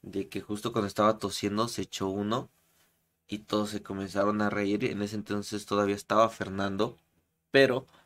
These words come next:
el problema es que, eh, solo pasaban esos pedazos.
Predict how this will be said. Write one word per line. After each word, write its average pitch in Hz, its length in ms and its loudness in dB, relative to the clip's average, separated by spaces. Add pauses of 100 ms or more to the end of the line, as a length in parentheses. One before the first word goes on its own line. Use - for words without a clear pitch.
(340)
el 98 160 -2
problema 101 520 0
es 101 140 -4
que, 104 440 2
eh, 92 360 -2
solo 113 240 2
pasaban 110 380 2
esos 107 180 -10
pedazos. 101 560 -2